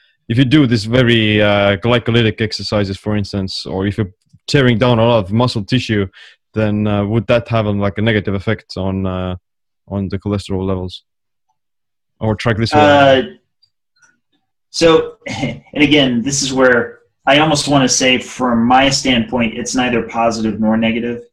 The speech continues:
Speaker 1: Okay.
Speaker 2: From a conventional doctor's perspective, it would look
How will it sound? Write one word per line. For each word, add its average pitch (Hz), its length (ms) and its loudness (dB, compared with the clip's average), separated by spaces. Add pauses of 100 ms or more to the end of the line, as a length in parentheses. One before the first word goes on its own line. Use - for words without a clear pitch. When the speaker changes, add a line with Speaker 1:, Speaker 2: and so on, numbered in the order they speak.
(300)
Speaker 1:
Okay. 95 320 -10
Speaker 2:
From 123 600 2 (360)
a 277 140 0
conventional 139 680 0
doctor's 131 640 -4
perspective, 143 760 -4 (260)
it 127 200 0
would 127 220 0
look 120 420 -2